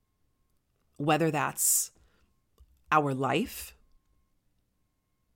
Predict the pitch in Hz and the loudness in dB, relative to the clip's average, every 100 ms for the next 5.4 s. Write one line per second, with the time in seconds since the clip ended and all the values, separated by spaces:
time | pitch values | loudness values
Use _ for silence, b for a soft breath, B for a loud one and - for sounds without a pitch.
0 | _ 147 175 247 262 226 214 - - 196 | _ -6 -2 0 0 0 0 -2 -2 -2
1 | 233 - - - - - _ _ _ _ | -2 -4 -2 -2 -2 -8 _ _ _ _
2 | 151 151 175 175 - 151 208 220 147 - | -6 -2 2 0 0 -2 0 0 -2 -6
3 | 165 - _ _ _ _ _ _ _ _ | -6 -10 _ _ _ _ _ _ _ _
4 | _ 185 185 - - 269 294 202 - - | _ -2 -2 -4 -2 0 2 2 2 0
5 | - 226 208 202 | 2 2 4 2